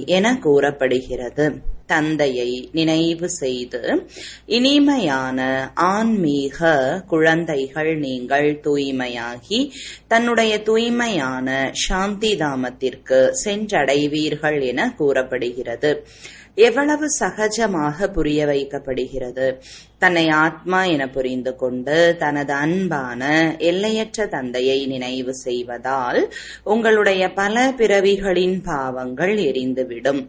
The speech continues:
இதையே யோக அக்னி என கூறப்படுகிறது. இது பாரதத்தின் பழமையான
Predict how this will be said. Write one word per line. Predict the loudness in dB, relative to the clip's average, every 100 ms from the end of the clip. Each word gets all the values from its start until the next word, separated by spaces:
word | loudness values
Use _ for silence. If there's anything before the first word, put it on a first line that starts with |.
| -12 -20 -18 -6
இதையே | 0 2 4 2 2 0 0
யோக | 4 6 6 4 2
அக்னி | -2 -2 -2 0 0 0
என | -2 -4
கூறப்படுகிறது. | -2 0 0 -2 -4 -4 -6 -8 -4 -2 -2 -6 -20 -20 -6
இது | -2 4 4 4
பாரதத்தின் | 2 2 2 2 -2 0 0 0 -2
பழமையான | 0 2 2 2 2 2 0 0 0